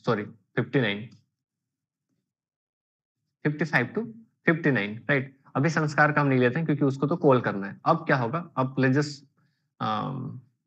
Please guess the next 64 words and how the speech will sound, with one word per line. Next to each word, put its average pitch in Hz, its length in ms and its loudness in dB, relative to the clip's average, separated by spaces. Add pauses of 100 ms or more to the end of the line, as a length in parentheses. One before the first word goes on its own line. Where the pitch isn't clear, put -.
(640)
see 156 180 2
the 143 140 4
scenario, 127 340 2 (360)
संस्कार 147 440 2
अपने 170 180 0
डायल 113 220 4
पैड 127 200 0
पे 135 100 4
गया 123 160 4
मोबाइल 110 360 0
फोन 110 220 -4
पे, 175 120 -6 (140)
उसने 147 260 -2
टाइप 123 280 0
किया 151 100 -2
वन 123 380 0
टू 107 320 -4
थ्री, 170 140 0 (160)
that 107 160 2
is 107 60 0
the 131 140 0
phone 143 180 2
number 147 240 2
of 156 120 -8 (120)
A, 190 140 0 (140)
अंकित। 160 440 -2 (420)
तो 180 80 6
यहाँ 147 320 4
से 165 160 -2
ना 208 140 -4
सिग्नल 139 420 2
निकलेगा। 135 400 0 (200)
अच्छा, 135 240 -2
इस 135 180 -2
टाइम 151 180 0
पे 156 100 -2
अलग 131 240 -2
सिग्नल 123 300 -2
निकलता 101 320 -4
है, 101 60 -4
ठीक 143 120 -4
है, 151 60 0
मैं 127 80 0
बाद 110 180 4
में 120 80 2
आपको 113 160 -2
बताऊंगा 107 340 -2 (380)
कि 131 60 0
इंटरनेट 123 420 0
कॉल 120 240 4
में 175 200 0
and 120 300 -2
हमारे 117 340 0
नॉर्मल 117 320 0
कॉलिंग 113 280 0
में 160 80 -2
एनालॉग 120 420 2
and 131 100 4
डिजिटल 113 280 0
सिग्नल 110 320 -2
का 170 100 -4
क्या 147 140 2
होता 95 240 -4
है, 95 60 -10